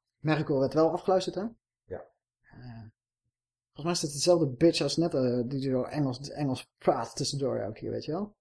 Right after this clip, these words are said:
Speaker 1: Ik krijg een hekel aan de wijf. En dan zat hij in deze clip ook nog meer, eh, dacht van, "Joh, je bent echt een scam." Ik ga hem draaien gewoon.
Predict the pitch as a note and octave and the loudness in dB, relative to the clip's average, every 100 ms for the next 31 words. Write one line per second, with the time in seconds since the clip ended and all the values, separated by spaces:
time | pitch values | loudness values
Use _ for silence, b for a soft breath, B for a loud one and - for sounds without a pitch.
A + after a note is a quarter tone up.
0 | _ _ _ _ _ _ _ _ _ _ | _ _ _ _ _ _ _ _ _ _
1 | _ _ _ - - A2+ A#2 C3 C3 A#2 | _ _ _ -20 -18 -12 -10 -10 -10 -10
2 | A2 - - _ _ _ _ _ _ _ | -8 -10 -14 _ _ _ _ _ _ _
3 | D3+ B2+ - _ _ _ _ _ _ _ | -10 -10 -10 _ _ _ _ _ _ _
4 | _ _ _ C3 D3+ D3 C#3 C3+ B2 D3+ | _ _ _ -4 0 0 0 0 2 0
5 | C3+ C3+ B2+ B2 B2 A2 - - - - | 0 0 2 2 0 -4 -8 -10 -12 -10
6 | B2 B2 B2+ A#2+ A#2+ A#2 - - A#2 G2+ | -6 -4 -4 -6 -6 -4 -4 -4 -4 -6
7 | - _ _ _ _ _ _ _ _ _ | -14 _ _ _ _ _ _ _ _ _
8 | _ _ _ _ _ _ - - _ - | _ _ _ _ _ _ -20 -20 _ 0
9 | D#3+ B2+ C3 A#2 G#2+ | 2 2 0 -2 -6